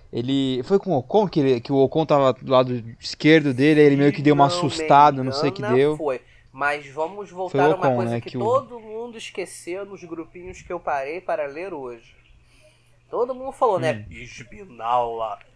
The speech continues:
Speaker 2: É, realmente teve
Speaker 1: Esbinala.
Speaker 2: esbinala. Mas em troca, o
Speaker 1: <laughs>
Speaker 2: próprio Leclerc, ele já dá uma senhora fritada naquela primeira curva.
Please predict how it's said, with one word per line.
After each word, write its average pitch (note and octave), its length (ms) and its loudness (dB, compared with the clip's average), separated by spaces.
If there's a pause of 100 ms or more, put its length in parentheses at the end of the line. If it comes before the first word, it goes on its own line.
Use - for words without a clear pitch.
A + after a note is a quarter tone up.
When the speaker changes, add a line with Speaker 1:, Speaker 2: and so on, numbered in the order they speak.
(220)
Speaker 2:
É, - 80 -12
realmente D#3+ 580 -6
teve - 280 -6
Speaker 1:
Esbinala. A2+ 580 -6
Speaker 2:
esbinala. A#2 960 -10 (240)
Mas E4+ 300 -4
em A#4 180 -4
troca, A3 540 6
o A2+ 120 -2
Speaker 1:
<laughs> C3+ 120 -2
Speaker 2:
próprio C4 440 2
Leclerc, A#3+ 640 -4
ele A#3 120 -12
já G#3+ 140 -2
dá G3 120 -6
uma B3 140 -6
senhora A3 520 -6
fritada B2 720 -8 (320)
naquela D3 320 -4
primeira C#3 360 -4
curva. B2+ 500 -10